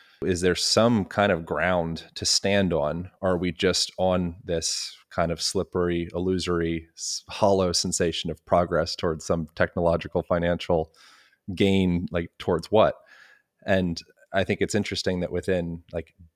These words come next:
disease or dis-ease, you know, probably a hundred percent of diseases, or there, there's some root of, of stress involved in that somewhere in the system. And we can address that topically or allopathically and say, "Aha, here, here is the tumor."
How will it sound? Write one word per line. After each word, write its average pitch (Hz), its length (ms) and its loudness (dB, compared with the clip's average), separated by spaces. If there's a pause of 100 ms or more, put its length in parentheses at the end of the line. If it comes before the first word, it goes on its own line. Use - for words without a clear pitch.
(180)
disease 98 560 -2
or 85 80 0
dis-ease, 90 720 -2 (480)
you 101 100 -10
know, - 280 -14 (280)
probably 69 580 -8
a 92 80 -4
hundred 92 300 -4
percent - 460 -4 (140)
of 85 120 -10
diseases, 87 480 -4
or 82 80 -2
there, 92 160 -4 (220)
there's 87 280 -4
some 107 360 2
root 92 300 2
of, 82 300 -4
of 85 500 -6 (160)
stress - 640 -2 (100)
involved 82 400 -4
in 55 120 -10
that - 220 -14
somewhere 98 340 4
in 82 80 4
the 78 60 0
system. - 400 -6 (840)
And 92 160 0
we 95 120 2
can 87 340 -2
address 95 400 2
that 82 240 0
topically 85 640 0
or 82 80 0
allopathically 87 880 -2
and 87 100 -8
say, 78 160 0
"Aha, 101 440 6
here, 104 320 0
here 123 200 6
is 120 180 2
the 113 100 -2
tumor." - 420 -4